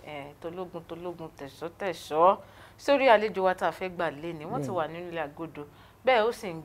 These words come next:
Speaker 1: gbé mi nù.
Speaker 2: Ah, wọ́n dẹ̀ múra wá gidi gan ni.
Speaker 1: Mm, ṣùgbọ́n ọ̀rọ̀
Speaker 2: <laughs>
Speaker 1: ọ̀mọ̀ràn kékeré kan tí màá kàn jù síta kó tó di pé a máa lọ gbé àlejò wa wá.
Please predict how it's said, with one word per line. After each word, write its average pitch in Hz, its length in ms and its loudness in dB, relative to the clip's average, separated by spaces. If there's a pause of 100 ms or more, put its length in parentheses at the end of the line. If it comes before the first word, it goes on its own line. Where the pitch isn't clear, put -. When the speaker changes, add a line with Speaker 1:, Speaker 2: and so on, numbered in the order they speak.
Speaker 1:
gbé 170 160 -2
mi 156 200 -10
nù. 156 240 -12
Speaker 2:
Ah, 311 360 10
wọ́n 262 160 8
dẹ̀ 233 160 12
múra 190 280 8
wá 208 160 10
gidi 175 280 -2
gan 170 240 6
ni. 214 80 4
Speaker 1:
Mm, 254 200 2
ṣùgbọ́n 285 440 4
ọ̀rọ̀ 196 240 8
Speaker 2:
<laughs> 240 100 4
Speaker 1:
ọ̀mọ̀ràn 180 320 -2
kékeré 214 480 -2
kan 151 160 -8 (200)
tí 254 100 -14
màá 190 280 -4
kàn 196 220 -12
jù - 100 -18
síta - 340 -8 (540)
kó 220 100 -8
tó 214 120 -4
di 175 140 -6
pé 190 160 -2
a 156 120 4
máa 156 220 -4
lọ 139 160 -12 (140)
gbé 170 140 0
àlejò 135 500 -6
wa 135 100 -2
wá. 151 160 -4